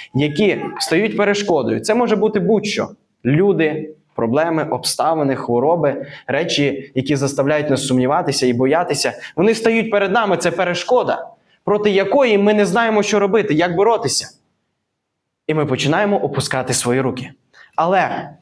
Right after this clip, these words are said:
наша з вами перемога, вона починається з нашої віри.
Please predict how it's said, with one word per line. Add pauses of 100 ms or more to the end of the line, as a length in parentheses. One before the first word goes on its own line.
(1120)
наша
з
вами
перемога, (140)
вона
починається
з
нашої
віри.